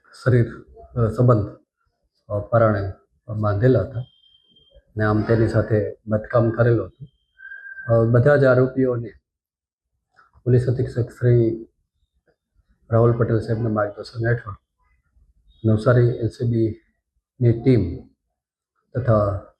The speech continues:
વાંસદા પોલીસની ટીમ સાથે રહી તમામ આરોપીઓની તાત્કાલિક ધરપકડ કરેલ છે.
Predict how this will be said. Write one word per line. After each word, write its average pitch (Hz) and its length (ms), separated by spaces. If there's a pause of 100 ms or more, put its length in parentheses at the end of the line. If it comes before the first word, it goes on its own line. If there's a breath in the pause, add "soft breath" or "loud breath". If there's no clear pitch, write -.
(160)
વાંસદા 110 340
પોલીસની 110 480
ટીમ 110 240 (720)
સાથે 110 220
રહી 107 280 (960)
તમામ 123 300
આરોપીઓની 107 600 (540)
તાત્કાલિક 113 440
ધરપકડ 110 720
કરેલ 113 320
છે. - 180